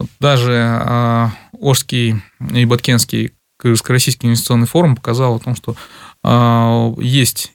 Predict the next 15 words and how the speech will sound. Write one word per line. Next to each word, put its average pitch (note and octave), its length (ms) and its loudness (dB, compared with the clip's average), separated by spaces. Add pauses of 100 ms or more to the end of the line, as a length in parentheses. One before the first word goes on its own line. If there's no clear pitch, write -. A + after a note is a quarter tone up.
живой B2 420 2
интерес A2 560 -2
у A2 280 -6
бизнеса, D3 580 0
в A#2+ 60 -6
том B2 120 0
числе A#2 180 -2
у A2 40 2
международного B2+ 600 0
бизнеса, C3 580 -2 (1300)
заходить B2 500 2
на D#3 140 2
этот D3 240 -2
рынок. D3 500 -2
А, B2 480 0